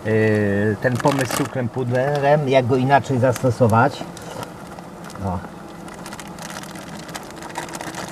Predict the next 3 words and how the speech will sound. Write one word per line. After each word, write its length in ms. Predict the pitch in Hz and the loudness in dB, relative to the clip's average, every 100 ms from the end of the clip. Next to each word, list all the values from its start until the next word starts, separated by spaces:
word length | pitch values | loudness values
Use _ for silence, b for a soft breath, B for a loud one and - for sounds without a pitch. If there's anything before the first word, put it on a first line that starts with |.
| - - - - - - - - 113 117 107 - - - - - - - - - | -10 -10 -10 -10 -10 -12 -12 -8 -8 -8 -10 -12 -14 -14 -14 -16 -16 -16 -14 0
Tu 120 | 180 | 2
przed 300 | - - 127 | 2 0 -2
wylotkiem 560 | 127 135 131 - 143 | 2 2 2 0 -2